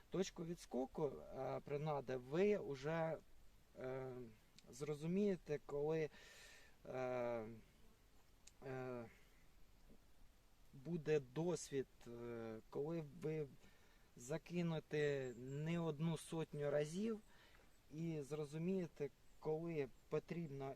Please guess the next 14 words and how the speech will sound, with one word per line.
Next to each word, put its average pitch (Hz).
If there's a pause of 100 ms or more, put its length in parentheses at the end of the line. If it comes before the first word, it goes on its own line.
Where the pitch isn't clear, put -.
і 147
в 143
якому 151
місці, 160
щоб 135
ваша 143
принада 139
упала 180 (280)
і 147
по 147
інерції 156
пішла 156
скакати -
далі. 123